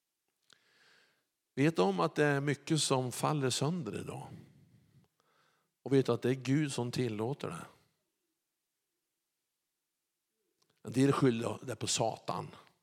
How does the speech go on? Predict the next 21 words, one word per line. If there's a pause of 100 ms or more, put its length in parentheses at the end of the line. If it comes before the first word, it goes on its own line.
(880)
Ja,
det
är
Satan,
han
är,
han
härjar
här. (1120)
Jag
har
känt
det
profetiskt
i
många
sammanhang
jag
har
varit
i.